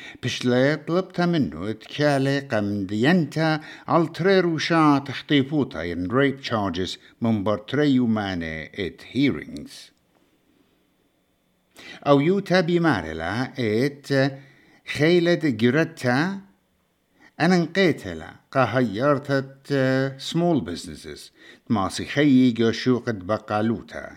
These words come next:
ان جروسري ماركت. رساق ليتا بيتر داتن مضيلة بتخوطاتت أو يوتا قم شررتت قانونة جرتا تجريد. ين باطلتا ماسي هابي لخيلة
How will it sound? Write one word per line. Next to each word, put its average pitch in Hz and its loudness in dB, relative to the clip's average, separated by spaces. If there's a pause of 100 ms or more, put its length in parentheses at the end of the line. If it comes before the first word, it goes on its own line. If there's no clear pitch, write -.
ان 110 0
جروسري 107 -2
ماركت. 71 -14 (720)
رساق 104 -2
ليتا 120 0
بيتر 131 0
داتن 147 0
مضيلة 131 0
بتخوطاتت 113 -4
أو 90 -4
يوتا 135 -2
قم 98 -6
شررتت 131 -6
قانونة 139 2
جرتا 131 -2 (220)
تجريد. 135 2 (580)
ين 120 4
باطلتا 131 0 (360)
ماسي 156 2
هابي 139 0
لخيلة 147 2